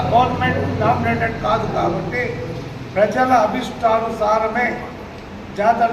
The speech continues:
జరిపిస్తాము. మీ సూచనలు సహకారాలు మంచిగా ఇచ్చారంటే మనము చేయించే దాంట్లో ఊరోళ్ళు అందరూ చేసినట్లు ఈ కమిటీలో ఉండే ఈ పెద్ద అయినా చిన్న అయినా ఇంకో కానీ ఇంకో ఆయన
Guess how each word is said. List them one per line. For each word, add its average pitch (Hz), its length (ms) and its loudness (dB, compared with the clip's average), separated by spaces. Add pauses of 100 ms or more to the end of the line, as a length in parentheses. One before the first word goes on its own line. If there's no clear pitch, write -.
జరిపిస్తాము. 202 640 -4 (460)
మీ 208 100 -4 (120)
సూచనలు 247 540 -2 (160)
సహకారాలు 214 760 2
మంచిగా 247 560 -6 (680)
ఇచ్చారంటే 254 580 4 (880)
మనము 302 300 6 (200)
చేయించే 269 440 2
దాంట్లో - 260 4 (540)
ఊరోళ్ళు 294 300 8
అందరూ 320 200 2 (120)
చేసినట్లు 254 440 0 (120)
ఈ - 20 -4 (260)
కమిటీలో 262 540 -2
ఉండే 233 160 -4 (440)
ఈ - 40 -10 (100)
పెద్ద 240 240 -2
అయినా 247 220 2 (200)
చిన్న 240 220 -6
అయినా 240 200 -2
ఇంకో 247 220 -2
కానీ 233 200 -2
ఇంకో 233 160 -2
ఆయన 226 120 -2